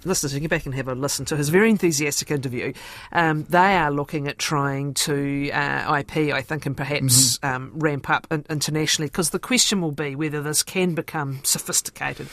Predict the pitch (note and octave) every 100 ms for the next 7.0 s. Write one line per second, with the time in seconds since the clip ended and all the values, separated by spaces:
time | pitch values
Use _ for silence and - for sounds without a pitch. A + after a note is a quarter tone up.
0 | - - - - E3+ D#3+ - E3+ C#3 C3+
1 | - D3 C3+ C#3 D3+ D3+ C3+ - - -
2 | D#3+ F#3 C#3 - G3 - D#3+ C3 D#3 D3
3 | D3 C#3+ - - C3 D3 - D4+ C4 D3
4 | E3+ C3+ F#3+ - - - - - E3 D#3
5 | D#3 D#3 D#3 - - - E3 D#3+ D#3+ D#3+
6 | - - - _ F3+ F#3 A3+ - - A#2+